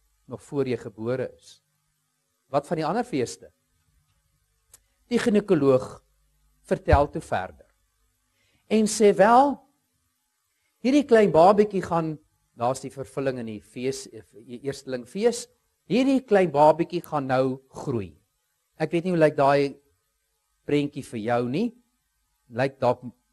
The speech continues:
meer na 'n paravisie. Dalk 'n klein olifantjie, vir my meer na 'n klein kangaroetjie. Maar hierdie klein embriootjie gaan nou in hierdie moeder se skoot vorm en die ginekoloog sê,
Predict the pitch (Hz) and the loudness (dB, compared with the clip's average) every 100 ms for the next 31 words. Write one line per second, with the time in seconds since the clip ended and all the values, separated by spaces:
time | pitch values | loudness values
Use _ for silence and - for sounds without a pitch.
0 | _ 120 120 131 127 117 - 143 135 - | _ -12 -6 -4 -4 -4 0 0 0 -4
1 | - 196 262 _ _ _ _ _ _ _ | -10 -10 -10 _ _ _ _ _ _ _
2 | _ _ 113 123 131 139 127 143 147 147 | _ _ -6 -6 -4 -4 -2 -2 -2 -2
3 | 160 170 202 185 131 131 131 127 127 113 | -2 -4 -8 -8 -4 -4 -2 -2 -2 -4
4 | 143 127 123 117 117 107 107 127 143 220 | -4 -6 -6 -8 -8 -8 -6 -6 -6 -8
5 | 262 _ _ _ _ _ _ _ _ _ | -8 _ _ _ _ _ _ _ _ _
6 | _ _ _ _ _ _ _ _ 160 160 | _ _ _ _ _ _ _ _ 0 2
7 | 262 285 240 226 214 214 147 139 135 185 | 2 2 0 0 0 0 2 4 2 -2
8 | 220 285 _ _ _ _ _ _ _ _ | -6 -6 _ _ _ _ _ _ _ _
9 | - 180 175 214 262 - 180 175 196 190 | -4 -2 4 4 4 2 0 0 0 -2
10 | 151 180 196 196 175 - - 170 170 - | -2 0 0 0 -10 -12 -2 0 0 -4
11 | _ _ _ - - 180 151 143 147 143 | _ _ _ -8 4 6 6 2 -2 -14
12 | _ _ _ 135 131 - 165 165 - 139 | _ _ _ -10 -10 -8 -8 -8 -8 -2
13 | 127 123 - 113 107 | -2 -2 -6 -8 -8